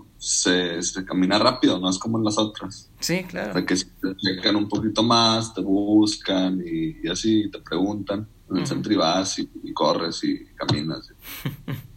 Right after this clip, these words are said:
Speaker 2: De hecho, ese es otro punto clave que, que me gustaría tocar, que son, pues, los negocios, la actividad económica, lo que hay de diferencia entre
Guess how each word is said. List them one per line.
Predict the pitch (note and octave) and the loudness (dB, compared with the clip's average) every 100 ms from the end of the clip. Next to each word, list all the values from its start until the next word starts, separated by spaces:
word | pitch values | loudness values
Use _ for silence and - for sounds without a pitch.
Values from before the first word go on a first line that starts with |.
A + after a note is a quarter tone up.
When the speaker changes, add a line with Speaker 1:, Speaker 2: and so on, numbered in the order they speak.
| - - - | -20 -14 -4
Speaker 2:
De | C#3 | 0
hecho, | C#3+ D3 F#3 | 2 2 2
ese | D#3 F3+ | 2 2
es | |
otro | F3 F3 F3 | 0 0 0
punto | D#3+ D3 F3 E3 C3+ - | 0 4 6 6 4 2
clave | C#3+ C#3 D#3 E3+ | 4 4 4 2
que, | C#3 B2+ C3+ F3+ | 0 0 -4 -6
que | E3 | -2
me | C#3 | -2
gustaría | B2+ C#3 C3 | 0 0 2
tocar, | C3+ C#3+ C#3+ D3 - - - - | 0 2 2 2 -4 -20 -10 0
que | D3 | 2
son, | C#3+ D3 D3 D3 | 4 4 4 4
pues, | D3+ | 4
los | D3 C#3+ | 4 4
negocios, | C3+ C#3+ D#3 D3+ D#3 D3+ D3 D3 | 4 6 4 4 4 4 2 0
la | C#3 | -2
actividad | C3 C#3 C3+ C#3 | 0 0 4 4
económica, | C#3+ C3+ C3+ C#3 C#3 C#3 C#3 C#3 - - - | 2 0 0 0 0 2 2 -2 -14 -6 0
lo | C#3+ | 2
que | C#3+ C3+ | 6 6
hay | C#3 D3 D#3 - | 6 4 0 -6
de | G3 D#3 | 0 2
diferencia | C#3 C3+ B2+ C3+ D3 C#3+ D3 C3 B2 | 2 0 -2 0 0 0 2 2 0
entre | B2+ B2+ C3 | -4 -4 -4